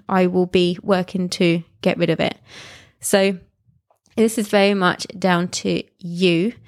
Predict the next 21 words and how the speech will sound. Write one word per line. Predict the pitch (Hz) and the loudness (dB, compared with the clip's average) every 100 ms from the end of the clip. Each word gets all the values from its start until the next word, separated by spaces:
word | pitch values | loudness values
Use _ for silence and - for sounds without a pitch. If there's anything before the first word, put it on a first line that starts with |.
| - _ | -20 _
finding | - 214 220 254 254 - | -2 2 2 2 -2 -6
your | 190 185 202 202 196 | -6 0 2 4 2
own | 185 185 185 | 0 -2 -4
truth | - - 170 175 - - | -8 -4 -4 -4 -10 -6
in | 202 196 | -4 0
your | 185 180 185 | 2 2 2
way | 175 175 | 2 2
of | 170 | 0
being. | - 160 156 - 160 _ _ _ - - _ _ | 0 0 -2 -6 -14 _ _ _ -20 -20 _ _
So | - 202 | 0 2
I'm | 202 | 4
hoping | 214 254 247 254 226 | 4 2 2 0 2
that | 202 - | -2 -2
by | 196 196 | -2 0
using | 202 226 240 226 208 196 185 - - | 2 2 2 2 2 -2 -4 -14 0
my | 202 190 | 0 2
collection | 214 202 - - 180 | 2 0 0 -4 -4
of | 170 | 0
insights, | 202 208 208 208 196 196 - - - | 2 2 2 0 0 0 -4 -12 -6
intentions, | 175 170 208 214 - 214 202 208 202 | -6 0 0 0 0 0 0 -2 0
meditations, | 196 185 180 - 190 - 202 190 190 190 - | 0 0 -4 -2 -2 0 -2 -2 -4 -6 -10